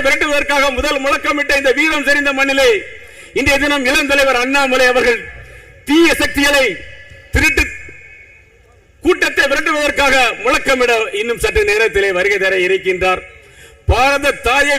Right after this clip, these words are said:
பாரில் உயர்த்துவதற்கே எனது லட்சியம் என்கிற லட்சிய வேட்கையோடு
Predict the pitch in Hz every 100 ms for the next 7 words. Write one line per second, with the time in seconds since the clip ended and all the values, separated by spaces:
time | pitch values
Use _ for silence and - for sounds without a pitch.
0 | 277 226 269 277 269 240 277 277 277 277
1 | 269 262 269 247 233 240 269 285 269 262
2 | 240 247 - 262 247 240 466 466